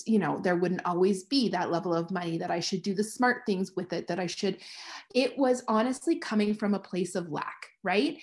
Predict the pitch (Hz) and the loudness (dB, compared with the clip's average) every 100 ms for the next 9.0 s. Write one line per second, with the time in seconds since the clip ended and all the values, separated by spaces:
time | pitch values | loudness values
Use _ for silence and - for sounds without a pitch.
0 | - - - 214 220 214 233 233 285 285 | -16 -8 2 6 6 6 4 0 0 2
1 | 240 190 - 240 247 - 202 208 190 - | 2 0 -2 -2 0 -2 -2 0 -4 -4
2 | 185 180 170 160 208 247 233 135 196 233 | -6 -4 -4 -2 2 4 2 2 0 -2
3 | - 180 175 202 208 233 226 208 185 180 | -4 -6 -4 -2 0 0 0 0 -2 -4
4 | 220 220 180 180 180 190 190 185 175 180 | 0 2 2 0 -4 -4 -2 -2 -2 -2
5 | 175 170 170 170 165 170 170 165 - 180 | -2 -2 -4 -6 -6 -6 -4 -4 -4 -6
6 | 180 - 180 175 165 165 170 - - 170 | -8 -8 -10 -8 -6 -4 -4 -6 -6 -8
7 | 185 202 220 214 202 170 - 175 - 180 | -4 2 4 6 6 6 2 -4 -6 -4
8 | 185 175 185 170 165 - 165 135 - 285 | -4 -6 -6 -6 -6 -10 -8 -6 -6 -8